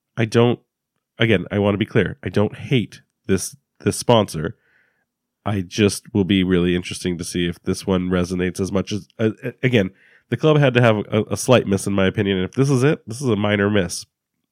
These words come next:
If it isn't a minor miss to people and I'm just talking for the sake of talking, then I'm wrong. But I digress. We'll, we'll leave it at that 'cause we have another sponsor we have to talk about, which is,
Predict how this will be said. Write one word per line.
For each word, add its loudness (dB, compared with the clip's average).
If -2
it -6
isn't 0
a -2
minor 0
miss 2
to -2
people 2
and 2
I'm 0
just -6
talking -4
for 0
the 0
sake 0
of -6
talking, 2
then 2
I'm 4
wrong. -2
But 4
I -2
digress. -2
We'll, -8
we'll 0
leave 6
it 2
at 2
that 4
'cause 2
we 4
have 4
another 2
sponsor 0
we 0
have -4
to -16
talk -4
about, -8
which -2
is, 0